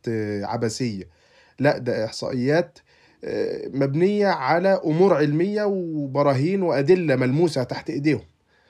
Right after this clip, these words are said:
أنا بقول لحضرتك إن سبحان الله كانت في فترة أول ما دخلت البالتوك، كان، آه، طلع في تسجيل شهير جدًا للأنبا ماكسيموس على قناة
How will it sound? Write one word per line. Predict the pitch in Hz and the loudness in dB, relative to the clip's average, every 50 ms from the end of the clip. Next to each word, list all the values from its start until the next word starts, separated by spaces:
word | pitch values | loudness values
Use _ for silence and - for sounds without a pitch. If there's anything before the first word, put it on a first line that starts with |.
| _ _ _ _ _ - - | _ _ _ _ _ -8 -4
أنا | 123 143 139 135 | -2 0 0 2
بقول | 135 139 151 175 175 160 143 | 2 2 2 2 0 -2 -2
لحضرتك | 127 - 131 139 151 170 - 180 151 - | -4 -4 -4 -4 -4 -2 -2 -2 -2 -2
إن | 143 143 139 135 131 120 120 120 | -2 -2 -2 0 0 0 -2 -2
سبحان | 110 - 127 - - 170 175 | -4 -6 -8 -6 -4 -2 0
الله | 156 147 165 190 | 2 2 2 2
كانت | 190 - 156 139 135 127 - | 2 2 0 -2 -2 -4 -6
في | - - 127 | -4 -4 -4
فترة | - - 175 185 - - 117 107 - _ _ _ _ _ _ _ _ _ _ _ _ _ _ _ _ _ _ _ 156 | 0 0 0 0 0 -2 -2 -4 -6 _ _ _ _ _ _ _ _ _ _ _ _ _ _ _ _ _ _ _ 0
أول | 160 160 156 135 | 2 4 4 2
ما | 127 123 | 2 0
دخلت | 113 117 - 147 147 135 143 | 0 0 -2 -2 -2 -2 -2
البالتوك، | 120 107 123 131 135 131 151 160 165 - - _ _ _ _ _ _ _ _ _ _ _ _ _ _ - | -2 0 0 0 0 0 -2 -4 -4 -6 -12 _ _ _ _ _ _ _ _ _ _ _ _ _ _ -4
كان، | - 135 143 147 151 151 139 131 120 113 | 0 0 2 2 2 0 0 0 -2 -2
آه، | 113 110 107 107 107 104 104 104 104 104 101 98 76 65 78 - - | -2 -4 -4 -4 -4 -4 -4 -4 -6 -6 -6 -6 -6 -8 -10 -6 -4
طلع | 175 185 190 160 127 123 120 | 0 2 2 2 2 0 -4
في | - - 175 175 | -4 -4 -4 -2
تسجيل | 151 147 127 117 117 131 156 160 151 127 | 0 -2 -2 -2 0 0 0 2 2 -2
شهير | - - 127 113 139 147 131 | -2 -4 -2 -2 -2 -2 0
جدًا | 127 156 156 151 143 160 160 160 151 151 - _ _ _ _ _ _ _ _ _ _ - | 0 0 0 2 2 2 0 0 -2 -8 -12 _ _ _ _ _ _ _ _ _ _ -6
للأنبا | 117 120 120 123 - 139 147 139 135 | -4 -4 -2 0 0 0 2 2 2
ماكسيموس | 123 135 156 156 - - 156 147 160 180 185 - - | 2 2 2 0 0 -2 -2 0 0 0 -2 -2 -4
على | 120 127 123 123 | -4 -4 -4 -2
قناة | - 127 127 147 | -2 -2 -2 -2